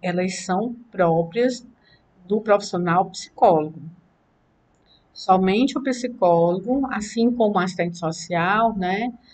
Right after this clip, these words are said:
somente o psicólogo, ele pode, é, fazer essa intervenção, né, ele pode atuar. Por exemplo, os testes psicológicos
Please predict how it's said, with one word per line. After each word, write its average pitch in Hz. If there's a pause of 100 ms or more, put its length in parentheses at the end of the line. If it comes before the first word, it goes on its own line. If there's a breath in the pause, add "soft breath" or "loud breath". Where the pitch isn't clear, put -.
(140 soft breath)
somente 202
o 247
psicólogo, 196 (240 loud breath)
ele 190
pode, 190 (280 loud breath)
é, 175 (140)
fazer 185
essa 185
intervenção, 202 (180)
né, 175
ele 180
pode 180
atuar. 180 (560 loud breath)
Por 208
exemplo, 196
os 185
testes 208
psicológicos 190